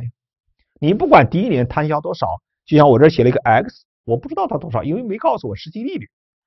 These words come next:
我不知道是多少，但是第一年摊销的数字是 X，我把它取名叫 X。然后第二年摊销，我，你看，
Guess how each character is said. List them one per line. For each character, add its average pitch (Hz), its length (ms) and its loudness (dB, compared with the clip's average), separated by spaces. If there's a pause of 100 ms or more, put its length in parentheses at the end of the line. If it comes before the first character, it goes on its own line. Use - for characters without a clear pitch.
(260)
我 113 200 2
不 135 180 -8
知 226 100 -10
道 220 160 0
是 - 120 -12
多 160 160 -8
少， - 280 -12
但 160 160 2
是 156 200 -8 (840)
第 175 120 2
一 240 120 2
年 147 160 2
摊 165 240 -2
销 160 120 -2
的 156 60 -10
数 240 200 -10
字 202 220 -10
是 - 120 -18
X， 113 480 -12
我 110 120 -6
把 123 80 -2
它 131 100 -2
取 - 180 -10
名 95 140 -4
叫 123 100 -4
X。 104 400 -8 (880)
然 185 160 8
后 226 80 6
第 240 160 4
二 254 140 10
年 127 160 2
摊 131 180 0
销， 127 280 2
我， 101 180 -12
你 117 80 -12
看， 123 180 -10